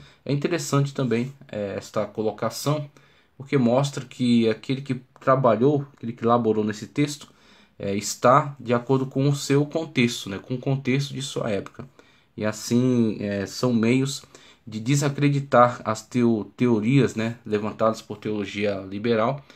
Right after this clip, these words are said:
de que os textos foram produzidos muito tardiamente. E temos aí o próprio autor dizendo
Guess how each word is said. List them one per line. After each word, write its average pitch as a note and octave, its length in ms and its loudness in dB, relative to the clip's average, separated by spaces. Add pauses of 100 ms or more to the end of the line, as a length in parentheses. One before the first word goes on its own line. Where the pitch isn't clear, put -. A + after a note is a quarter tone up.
(280)
de G#2 100 -14
que A#2+ 140 -4
os A#2 160 -6
textos B2+ 360 -2
foram A#2+ 280 -2
produzidos A#2+ 500 -4
muito A#2+ 240 -6
tardiamente. A#2+ 880 -2
E A#2 60 -12
temos A2+ 340 -6
aí A#2 80 0
o A#2+ 80 -2
próprio C#3 400 2
autor A#2 320 -2
dizendo G2 400 -4